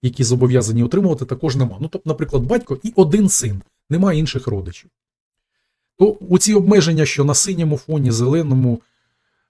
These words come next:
е, значить, жовтому, вони не поширюються. Для от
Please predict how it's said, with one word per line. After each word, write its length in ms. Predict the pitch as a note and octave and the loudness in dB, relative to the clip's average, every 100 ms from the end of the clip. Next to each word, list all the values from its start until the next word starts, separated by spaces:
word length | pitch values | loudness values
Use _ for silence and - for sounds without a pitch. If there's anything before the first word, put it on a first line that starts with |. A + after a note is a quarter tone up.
| - | -10
е, 220 | A2+ A2+ | -6 -4
значить, 280 | G#2+ A#2+ A#2+ | -4 -4 -4
жовтому, 500 | A2 F#3 E3+ C#3 B2 | -4 -4 0 0 0
вони 280 | B2 E3 G#3 | 0 2 4
не 100 | F#3 | 2
поширюються. 600 | B2+ - A#2+ G#2 G2 A2+ | 0 -4 -4 -6 -8 -8
Для 200 | A2+ F#3+ | -2 0
от 280 | F3 C3 | 0 -6